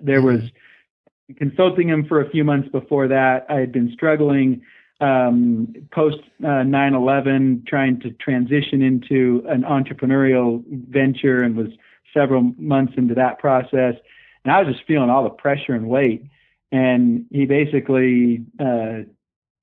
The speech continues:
Speaker 1: said, "Well, are you exercising?" <laughs> And I said, "No, I'm not. I, I don't have any time to do that. I'm, I'm always either worrying or, you know, <laughs> I, I don't have time for that." And he said, "Well, what are you doing tomorrow at five A M?" And,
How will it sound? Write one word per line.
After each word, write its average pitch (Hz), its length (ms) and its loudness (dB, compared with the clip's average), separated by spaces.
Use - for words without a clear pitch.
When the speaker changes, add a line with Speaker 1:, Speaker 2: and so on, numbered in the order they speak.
Speaker 1:
said, 127 180 0
"Well, 135 260 0
are 127 80 2
you 127 180 0
exercising?" 147 840 -2
<laughs> 147 60 -6
And 214 260 -2
I 151 380 2
said, 156 160 -10
"No, 156 180 4
I'm 139 180 2
not. 139 300 4
I, 131 60 2
I 131 40 0
don't 143 360 -2
have 135 220 -2
any 131 160 0
time 135 240 -2
to 123 60 -2
do 127 60 0
that. 123 120 0
I'm, 127 80 0
I'm 147 240 0
always 147 320 2
either 139 240 0
worrying 143 440 0
or, 123 280 -4
you 139 80 -4
know, 123 180 0
<laughs> - 300 -20
I, 139 180 -2
I 156 80 0
don't 151 140 0
have - 80 -8
time 143 200 0
for 135 80 -4
that." 139 140 2
And 147 60 -2
he 131 100 -4
said, 143 120 0
"Well, 139 100 0
what 143 120 0
are - 20 0
you 143 80 0
doing 147 180 0
tomorrow 139 320 0
at 139 60 -16
five 139 240 0
A 131 180 0
M?" 123 280 -2
And, 120 420 0